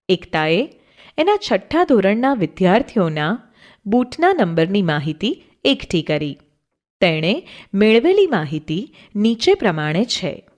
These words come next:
અહીં વિદ્યાર્થીઓ ચાર, પાંચ, છ,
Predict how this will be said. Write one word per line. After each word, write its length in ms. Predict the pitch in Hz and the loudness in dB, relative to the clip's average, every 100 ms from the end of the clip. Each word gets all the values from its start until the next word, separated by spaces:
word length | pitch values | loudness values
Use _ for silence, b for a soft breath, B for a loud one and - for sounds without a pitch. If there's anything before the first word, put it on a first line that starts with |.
| _ _ _ _ _ _ - | _ _ _ _ _ _ -2
અહીં 360 | 175 175 208 - B B _ | -2 -2 -6 -8 B B _
વિદ્યાર્થીઓ 760 | 185 175 233 285 403 226 160 165 226 _ _ - | -2 0 0 0 -2 -2 0 0 -2 _ _ -6
ચાર, 380 | - 151 156 269 b b _ - | -2 0 -2 -6 b b _ -4
પાંચ, 420 | 160 156 220 - b b | -2 -2 -4 -10 b b
છ, 120 | - | -12